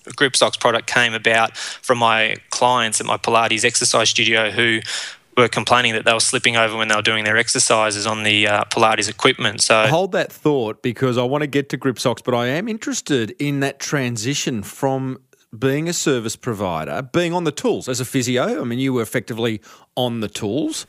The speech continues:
Speaker 1: Yep.
Speaker 2: Um, so being a service provider and then becoming a product manufacturer, two very different skill sets.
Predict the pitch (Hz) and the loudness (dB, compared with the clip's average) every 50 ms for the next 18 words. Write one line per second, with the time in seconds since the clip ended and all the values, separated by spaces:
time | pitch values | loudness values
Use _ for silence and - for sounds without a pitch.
0 | - - 127 123 123 135 - 117 120 123 127 127 127 131 127 135 135 - 151 135 | -6 0 2 2 2 2 0 -2 -2 0 0 -2 -2 -4 -4 -6 -6 -4 -2 -2
1 | 127 120 170 190 190 180 156 - - 160 156 165 165 - - 143 113 120 110 113 | -2 0 -2 -2 -2 -2 -4 -2 -2 -2 -2 -2 -4 -6 -6 -4 -2 0 0 0
2 | 117 123 - 135 135 139 139 139 143 135 120 123 - - - - 160 147 131 98 | -2 -4 -4 -4 -4 -2 -2 -2 -2 -2 -4 -6 -6 -8 -10 -6 -6 -4 -4 -4
3 | 87 92 123 131 _ - - - _ - - - - - - - 135 127 123 - | -4 -6 -8 -10 _ -20 -20 -20 _ -10 -10 -10 -10 -8 -6 -2 -2 -2 -2 -4
4 | - 131 123 120 110 101 - - 151 151 - - 107 78 - - - _ - - | -6 -6 -4 -4 -4 -6 -4 -4 -4 -4 -4 -4 -6 -6 -6 -10 -20 _ -2 0
5 | 165 147 123 117 120 165 185 190 175 139 127 123 131 - 123 110 101 - - - | 0 0 0 0 0 0 2 2 0 -2 -2 -4 -4 -4 -4 -6 -6 -4 -2 -2
6 | 151 170 165 - - 98 76 57 - - - - | -2 -2 -2 -2 -2 -4 -4 -4 -6 -6 -6 -6